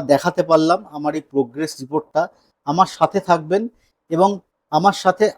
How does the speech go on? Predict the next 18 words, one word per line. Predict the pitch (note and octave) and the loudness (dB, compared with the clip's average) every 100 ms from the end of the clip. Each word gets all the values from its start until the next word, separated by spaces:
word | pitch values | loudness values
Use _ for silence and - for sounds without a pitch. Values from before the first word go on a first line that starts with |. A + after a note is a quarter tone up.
| D3 | -4
আশা | - G3+ | -4 -2
করি | A#3 G3+ E3 | 0 0 0
যদি | E3+ F3+ | 2 2
আমি | F#3 E3 | 0 -2
প্রফিটেবল | D3 - F3 F3 F3+ C3+ | -4 -4 -4 -2 -2 0
হই, | C3+ C3+ A#2+ _ _ _ D#3+ | 2 2 0 _ _ _ 0
তাহলে | D#3 G3+ G#3 C#3+ | 2 2 0 -2
আপনিও, | - F3+ G3+ - - | -2 -4 -4 -6 -10
আমি | C#3 F3+ G3 | -6 0 0
যেমন | F#3+ F3 - | 0 -6 -10
শিখতে | - E3+ D#3 | -8 -4 2
পারবো, | D#3 D#3+ G#3 - A#2+ | 2 0 -8 -6 -6
আপনিও | - F3 E3 | -6 -10 -8
কিন্তু | E3 G3+ | -6 -6
শিখতে | - - - G#2 | -8 -8 -6 -6
পারবেন। | G#2 F#2 - _ _ _ - | -12 -14 -20 _ _ _ -16
তা | - | -6
সুতরাং | E3+ G#3 | 4 4